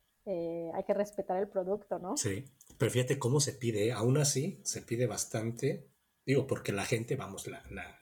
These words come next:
Speaker 2: la común y corriente aquí alemana, este, pues piensa que así es la, la, la, la comida, ¿no?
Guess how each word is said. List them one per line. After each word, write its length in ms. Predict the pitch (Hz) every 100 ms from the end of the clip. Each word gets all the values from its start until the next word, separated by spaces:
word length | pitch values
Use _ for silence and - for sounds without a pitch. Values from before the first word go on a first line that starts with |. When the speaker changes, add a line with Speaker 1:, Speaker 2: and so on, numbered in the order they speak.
| -
Speaker 2:
la 200 | - _
común 380 | - 98 104 110
y 80 | 113
corriente 440 | 117 107 104 110 107
aquí 140 | 127
alemana, 480 | 104 113 107 101 127 - - - - - - -
este, 640 | - - - - 80 80 82 78 -
pues 140 | - -
piensa 280 | 113 117 131
que 100 | -
así 160 | 113
es 60 | 120
la, 220 | 120 120
la, 320 | 92 85 87 120
la, 400 | 92 - - - _ _ _ _ _ _ -
la 160 | 95
comida, 380 | 101 117 175 131
¿no? 180 | 151